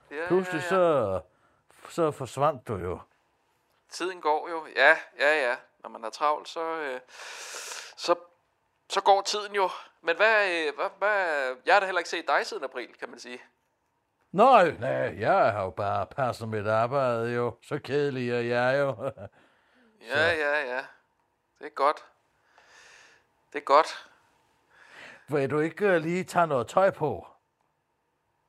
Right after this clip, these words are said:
Speaker 1: Jamen, øh, er det ikke fint nok, det her? Øh, kan du se, eller?
Speaker 2: Ja, ja, jeg kan
Speaker 1: Det er
Speaker 2: nemlig
Speaker 1: bare
Speaker 2: se dig.
Speaker 1: Nå, øh, jamen, hvis jeg lige, jo, lige, giv mig lige to sekunder, så.
Speaker 2: Ja, hvis du bare lige lægger den med kameraet,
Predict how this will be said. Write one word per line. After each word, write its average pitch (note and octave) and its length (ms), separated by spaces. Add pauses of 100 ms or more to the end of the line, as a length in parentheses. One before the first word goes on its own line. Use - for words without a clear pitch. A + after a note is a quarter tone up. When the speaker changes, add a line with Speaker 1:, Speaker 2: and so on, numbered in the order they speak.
(800)
Speaker 1:
Jamen, D3+ 280
øh, D3 60 (420)
er C3 80
det C#3 40
ikke F3 120
fint A#3+ 140
nok, A3 160
det A#3 120
her? A#3 260 (280)
Øh, F3 280
kan F3 120
du E3 60
se, B3 240 (220)
eller? D#3+ 340 (440)
Speaker 2:
Ja, E3+ 200
ja, F3+ 200
jeg D3+ 220
kan D#3 160
Speaker 1:
Det D#3 60
er - 20
Speaker 2:
nemlig D#3+ 160
Speaker 1:
bare B2 80
Speaker 2:
se D#3+ 220
dig. G#2 200 (160)
Speaker 1:
Nå, G#3 140 (600)
øh, F#3 220 (800)
jamen, B2 240 (500)
hvis - 140
jeg C#3+ 80
lige, D#3+ 180 (1200)
jo, A2 120 (100)
lige, D3+ 120 (260)
giv F#3+ 100
mig F#3 80
lige F#3 120
to F3 160
sekunder, A#2 340
så. C#3+ 120
Speaker 2:
Ja, F3 200
hvis D#3+ 140
du E3 100
bare F#3 240
lige F#3+ 220
lægger F3+ 360
den D#3 120
med C#3+ 120
kameraet, A#2 1040